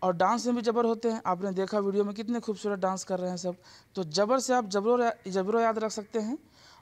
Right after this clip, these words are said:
और इनके जो, अ, लड़ाई का जो तरीका है और इनके जो वर्चस्व है, इसमें कोई क्वेश्चन नहीं है, कोई। और लड़ाई से ये लोग पाँव पीछे हटा ले, इसके भी कोई क्वेश्चन नहीं है। तो क्वेश्चन से हम क्वेश्चन याद कर लेंगे।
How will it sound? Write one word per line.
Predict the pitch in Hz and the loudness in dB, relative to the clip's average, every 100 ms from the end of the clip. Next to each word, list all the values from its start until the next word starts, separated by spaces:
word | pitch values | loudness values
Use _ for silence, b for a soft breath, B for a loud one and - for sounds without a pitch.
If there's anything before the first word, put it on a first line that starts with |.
| - | 0
और | 196 208 214 226 - 208 | 4 6 4 2 0 -4
इनके | 214 214 269 | -4 0 0
जो, | 254 269 277 269 b b b _ | 4 4 2 -4 b b b _
अ, | - 180 180 180 180 - | -8 -4 -4 -4 -6 -2
लड़ाई | 190 196 226 | 2 4 4
का | 240 233 | 4 0
जो | 233 | 0
तरीका | 214 202 202 240 | -2 -2 0 2
है | 220 | 4
और | 214 | 2
इनके | 208 202 | -2 -6
जो | 202 208 208 - _ _ _ _ _ | -2 0 0 -6 _ _ _ _ _
वर्चस्व | 190 190 240 254 - 202 | 0 2 2 0 -2 -4
है, | 190 | -2
इसमें | - - 214 | -4 -6 -8
कोई | - 277 277 | -2 0 0
क्वेश्चन | - 233 - 202 | 0 -4 -2 -4
नहीं | 175 156 139 | -4 -6 -8
है, | 123 _ b b b b - | -14 _ b b b b 2
कोई। | 254 269 | 2 2
और | - 208 226 247 247 B B B - | 0 2 4 2 0 B B B 0
लड़ाई | 180 208 277 | 2 4 2
से | 269 | 0
ये | 262 | 2
लोग | 277 262 | 2 0
पाँव | 233 233 277 | 2 4 4
पीछे | 240 208 294 | 0 0 2
हटा | 247 214 | 2 2
ले, | 202 226 | 2 2
इसके | 226 285 | 0 -4
भी | 277 | -4
कोई | 254 262 | -2 -2
क्वेश्चन | 226 202 - | -2 -4 -4
नहीं | 180 | -6
है। | 170 | -6
तो | 170 | -8
क्वेश्चन | 175 233 - 254 | -6 -4 -2 -4
से | 240 | -2
हम | 240 | -4
क्वेश्चन | 220 202 233 | -2 -4 -2
याद | 226 214 | -2 -4
कर | - 208 | -2 -4
लेंगे। | 208 208 226 | -2 -4 -8